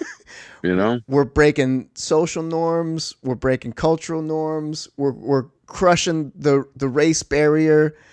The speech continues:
Speaker 2: We're
Speaker 1: Yeah.
Speaker 2: <laughs>
Speaker 1: We're, we're single-handedly s-, trying our best to solve, uh, these racial woes that are in this country and the world writ large, you know?
Speaker 2: That's right. That's right.
Speaker 1: We are, we are leading by example.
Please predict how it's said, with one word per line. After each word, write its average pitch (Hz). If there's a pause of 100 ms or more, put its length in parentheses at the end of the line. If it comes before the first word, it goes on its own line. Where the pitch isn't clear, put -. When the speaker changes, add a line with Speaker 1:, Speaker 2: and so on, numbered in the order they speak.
(240)
Speaker 2:
We're 175
Speaker 1:
Yeah. 131 (580)
Speaker 2:
<laughs> -
Speaker 1:
We're, 156
we're 151
single-handedly 147
s-, -
trying 139
our 139
best 110
to 92
solve, 107
uh, 98
these 98
racial 107
woes 92
that 85
are 80 (100)
in 95
this 95
country 95
and 95
the 104
world 101
writ 98
large, 101
you 78
know? 80
Speaker 2:
That's 170
right. 175 (540)
That's 156
right. 160 (720)
Speaker 1:
We 160
are, 156
we 180
are 180
leading 147
by 127
example. 101